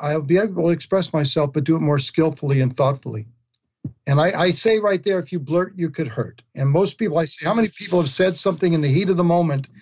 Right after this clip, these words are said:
only to regret, regret within a few seconds that you did that because of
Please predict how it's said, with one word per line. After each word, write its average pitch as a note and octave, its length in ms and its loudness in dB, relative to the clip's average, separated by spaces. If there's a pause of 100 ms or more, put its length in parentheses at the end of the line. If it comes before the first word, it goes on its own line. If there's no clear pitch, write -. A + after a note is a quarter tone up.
(340)
only G3 260 2
to F3+ 120 -2
regret, E3+ 360 2 (240)
regret D3+ 400 0
within D3 240 -2
a C3+ 60 -2
few E3 200 -4
seconds D3 560 -2 (400)
that D3+ 140 0
you C#3 120 0
did D3+ 260 2
that C3 240 0
because C3 260 -2
of A#2 60 -6